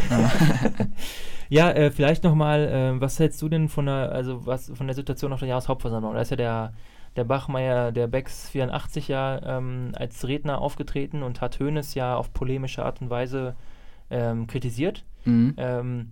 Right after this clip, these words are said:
Speaker 2: stimmst du denn den Ausführungen dann zu? Das, da haben wir jetzt schon ein bisschen drüber gesprochen, oder siehst du das auch dann bei ihm zu pessimistisch?
Speaker 1: Nee, dem stimme ich auf jeden Fall zu. Also das auf jeden Fall muss man sich erstmal trauen,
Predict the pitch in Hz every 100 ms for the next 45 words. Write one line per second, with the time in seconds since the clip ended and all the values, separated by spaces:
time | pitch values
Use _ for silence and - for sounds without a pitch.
0 | - - 151 156 - 135 135 90 139 -
1 | 139 131 131 127 123 - 127 120 - 185
2 | 117 - - 123 - 104 - 123 131 135
3 | 131 139 131 123 131 131 135 123 117 -
4 | 151 147 120 120 127 - 123 110 - 123
5 | 120 117 123 135 127 - 117 - 110 107
6 | - - - - - - - 120 120 123
7 | 139 - - 143 135 127 135 135 131 127
8 | - 117 107 - - - 113 117 113 117
9 | - 123 131 131 127 127 123 120 - -
10 | - - 131 147 135 131 127 127 - 127
11 | - 117 127 185